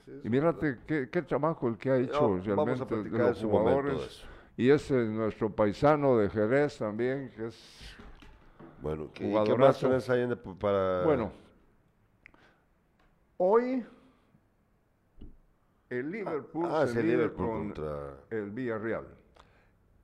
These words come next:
Speaker 1: Eh.
Speaker 2: Dos cero ganó el Liverpool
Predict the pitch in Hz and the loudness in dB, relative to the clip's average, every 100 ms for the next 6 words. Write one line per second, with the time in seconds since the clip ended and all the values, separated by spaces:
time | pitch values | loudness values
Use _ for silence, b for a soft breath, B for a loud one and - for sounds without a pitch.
0 | _ 110 110 175 - 190 190 180 160 - | _ -6 -2 -2 0 0 0 -2 -4 -12
1 | _ _ _ - 98 104 127 139 - - | _ _ _ -6 -4 -2 -4 -4 -8 -16
2 | _ _ _ - 104 127 151 101 90 98 | _ _ _ -10 -8 -6 -6 -8 -10 -12
3 | 107 113 | -10 -10